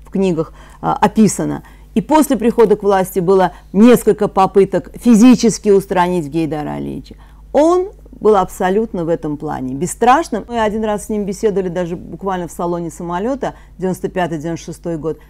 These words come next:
И потом я ему говорю, может быть, надо, как-то мне на сердце было неспокойно, тогда аж переворот, это все. Я говорю, может, вам даже какое-то время не летать. А мы слышали, что готовились какие-то теракты на него,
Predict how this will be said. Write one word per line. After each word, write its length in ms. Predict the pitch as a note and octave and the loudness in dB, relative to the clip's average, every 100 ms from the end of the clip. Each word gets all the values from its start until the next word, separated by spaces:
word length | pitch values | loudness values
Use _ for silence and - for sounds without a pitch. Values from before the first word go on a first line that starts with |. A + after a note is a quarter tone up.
| - | -14
И 100 | G#3 | -10
потом 360 | G#3 G#3 A3 A3+ | -2 0 0 -2
я 140 | G3+ | -2
ему 120 | F#3 F3 | -4 -4
говорю, 280 | F#3+ F#3 | -4 -4
может 220 | F#3 F#3 E3+ | -8 -8 -8
быть, 100 | F3 | -8
надо, 340 | F3+ F3 D#3+ - - | -6 -6 -8 -14 -6
как-то 300 | F3+ F3 F3 | -6 -4 -6
мне 220 | F3+ E3+ | -4 -6
на 240 | - D3 F3 | -8 -10 -6
сердце 280 | G#3 D#3+ D3+ | -6 -6 -8
было 140 | E3 | -8
неспокойно, 540 | E3 - E3+ - A3+ D#3+ | -8 -8 -10 -2 -2 -2
тогда 180 | D#3+ D3+ | -6 -8
аж 100 | - | -8
переворот, 640 | D#3 D#3+ F3 A#3 B3 A3 | -10 -6 -2 0 -2 -2
это 200 | F3+ F3 | -6 -10
все. 300 | - A#3+ B3 - - - | -6 -4 -4 -6 -20 -18
Я 220 | D#3+ F#3+ G#3+ | -8 -4 -2
говорю, 200 | G3+ G3+ | -4 -4
может, 240 | A3+ A3+ | -6 -6
вам 180 | G3 G3 | -8 -8
даже 180 | G3+ F3 | -8 -10
какое-то 440 | F3+ - G3+ F#3+ | -12 -6 -6 -6
время 280 | E3 G3 F#3 | -6 -6 -6
не 140 | F3 | -6
летать. 460 | E3+ E3+ F#3 G3 A#3 - | -6 -8 -6 -8 -8 -8
А 80 | |
мы 140 | F3 G#3+ | -6 -6
слышали, 360 | - C4 A3 F#3 | -6 -8 -8 -12
что 160 | G3 | -10
готовились 440 | E3+ F3 A3+ G3 - | -8 -6 -6 -8 -10
какие-то 340 | E3 - - | -12 -12 -14
теракты 440 | F#3 E3+ D#3 - | -12 -10 -10 -12
на 80 | C#3 | -14
него, 280 | C3+ C3+ C3+ | -14 -14 -18